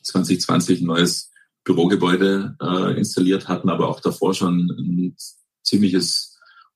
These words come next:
Open Space Konzept, ähm, haben auch ein paar Rückzugsorte und so weiter und so fort, so dass wir in Summe, glaube ich, äh, vieles, was New Work betrachtet, äh, auch organisieren. Und wir haben auch eine klare Regelung,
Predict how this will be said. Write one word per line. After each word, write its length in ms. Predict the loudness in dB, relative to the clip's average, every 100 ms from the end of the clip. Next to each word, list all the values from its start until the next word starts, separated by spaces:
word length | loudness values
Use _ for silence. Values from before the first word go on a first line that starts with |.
| _
Open 260 | 2 4 0
Space 360 | 2 2 2
Konzept, 600 | -2 -2 0 -2 -4 -20 _ -10
ähm, 520 | -4 -2 0 0 -2 -2
haben 140 | 0
auch 120 | 0
ein 80 | 0
paar 140 | 0
Rückzugsorte 680 | 0 0 -4 -2 -2 0 0
und 80 | 0
so 120 | 0
weiter 240 | 0 0 0
und 80 | 0
so 120 | 0
fort, 240 | 0 0
so 100 | 0
dass 260 | 0 0 2
wir 260 | 2 2 -4 -18 _ _
in 140 | 2 4
Summe, 580 | 4 4 4 2 0 -6 _ _ _ _ -2
glaube 280 | 0 2 2
ich, 380 | 0 -4 -14 -14
äh, 300 | -6 -2 0
vieles, 500 | -2 -2 2 2 2
was 520 | 0 0 -2 -4 -6 -10 -20 -20 -20 _ 0
New 240 | 2 4
Work 420 | 2 0 -4 -20 _
betrachtet, 680 | -4 -2 -2 -2 -2 -2 -6 -8
äh, 60 | -2
auch 300 | 0 -2 -2
organisieren. 680 | 0 2 0 2 2 2
Und 260 | -2 -4 0
wir 100 | 0
haben 120 | 0
auch 160 | -2 -2
eine 100 | -2
klare 280 | 0 0 2
Regelung, 560 | 2 2 2 0 -2